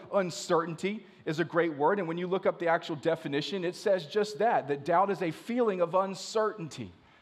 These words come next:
But as a secondary definition, it says that doubt is a lack of conviction that makes you unable to make a decision.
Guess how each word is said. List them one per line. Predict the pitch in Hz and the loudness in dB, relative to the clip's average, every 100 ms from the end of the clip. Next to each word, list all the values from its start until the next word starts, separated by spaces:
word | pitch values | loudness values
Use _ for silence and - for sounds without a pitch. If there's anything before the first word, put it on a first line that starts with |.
| _ _ _ _ _ | _ _ _ _ _
But | 214 | 0
as | 214 190 | 2 0
a | 190 | -2
secondary | - 254 254 226 208 | -2 -2 0 0 2
definition, | 170 202 185 202 226 - 185 180 - - _ - | 2 0 0 -2 -2 -2 -4 -4 -12 -20 _ -4
it | 202 208 | -2 0
says | 247 233 180 | 0 0 0
that | 202 - - - - - 131 | -2 -2 -16 -20 -20 -18 -2
doubt | 226 240 196 185 - - - | 0 4 4 2 -8 -18 0
is | 208 214 | 2 2
a | 190 | 0
lack | 165 180 220 277 254 | 2 4 4 2 0
of | 190 - | 0 -4
conviction | 208 156 151 220 226 - 160 | -8 -4 0 0 0 -2 0
that | 160 170 | 0 2
makes | 202 202 220 | -2 0 -4
you | 180 - | -4 -2
unable | 202 202 208 185 | 2 2 2 0
to | - 139 | -4 -2
make | 156 156 | 0 0
a | 131 | -4
decision. | 113 - - 123 110 110 135 | -4 -10 -10 -8 -6 -8 -10